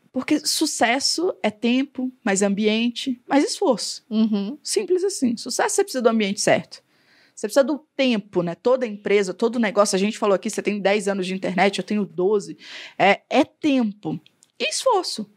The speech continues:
Speaker 1: Não tem outro caminho. E aí, se a pessoa tem a mentalidade ou não tem a mentalidade, aqui já seleciona um monte de gente.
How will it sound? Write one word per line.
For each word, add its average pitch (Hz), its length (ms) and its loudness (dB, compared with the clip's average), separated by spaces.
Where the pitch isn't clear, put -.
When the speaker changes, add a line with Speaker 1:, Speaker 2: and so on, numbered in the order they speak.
Speaker 1:
Não - 140 -4
tem 554 180 2
outro - 200 -6
caminho. 196 460 -2
E 262 80 0
aí, 359 480 -2
se - 160 0
a - 60 4
pessoa 370 440 -2
tem 415 220 2
a 427 40 2
mentalidade 247 800 0
ou 233 100 0
não 277 220 -2
tem 262 220 0
a - 20 0
mentalidade, 226 680 0
aqui 247 180 -2
já 320 140 0
seleciona 294 540 0
um - 20 -2
monte 262 320 0
de 285 160 -4
gente. - 400 -8